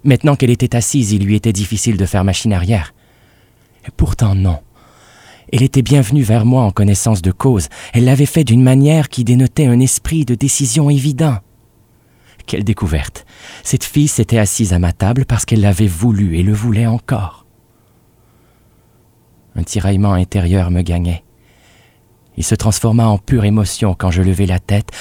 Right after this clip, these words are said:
et aperçus l'heure sur l'horloge qui étincelait au-dessus du bar. Vingt-deux heures pile.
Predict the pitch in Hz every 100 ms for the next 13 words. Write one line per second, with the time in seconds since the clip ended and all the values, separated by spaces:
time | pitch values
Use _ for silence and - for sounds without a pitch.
0 | - - 104 107 113 - - 95 92 80
1 | 80 - 90 101 90 87 73 - - -
2 | 95 92 95 - 87 82 82 - 92 104
3 | 92 78 - _ _ _ _ _ _ _
4 | _ _ _ _ _ _ _ _ _ _
5 | _ - 85 85 85 82 - - 76 73